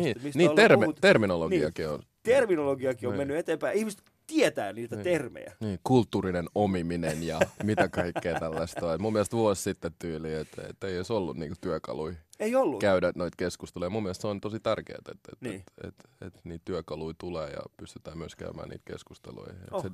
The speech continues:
Speaker 2: dialogi on mun mielestä tosi tärkeä.
Speaker 1: Se dialogi on tosi tärkeä. Tuossa on, ähm, mä en tiedä, oot sä ikinä kuul-, äh,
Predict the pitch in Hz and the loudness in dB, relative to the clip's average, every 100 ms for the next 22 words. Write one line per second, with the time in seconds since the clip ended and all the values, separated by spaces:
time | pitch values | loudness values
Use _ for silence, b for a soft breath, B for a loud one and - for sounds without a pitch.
0 | 95 92 78 87 78 82 82 80 - 80 | -4 -4 -4 -6 -8 -8 -10 -10 -12 -14
1 | 82 - - - _ _ 135 160 180 123 | -12 -12 -14 -18 _ _ -8 -4 -4 -4
2 | 113 110 123 117 120 101 98 123 143 131 | -8 -10 -14 -10 -10 -10 -14 -12 -8 -8
3 | 117 127 123 120 120 b b b _ _ | -6 -4 -4 -8 -14 b b b _ _
4 | b b b b b _ - 151 180 151 | b b b b b _ -6 -2 0 -2
5 | - 143 - 123 131 120 135 117 - _ | -4 -10 -8 -10 -10 -14 -8 -8 -10 _
6 | - - 64 58 - - | -18 -16 -16 -18 -20 -20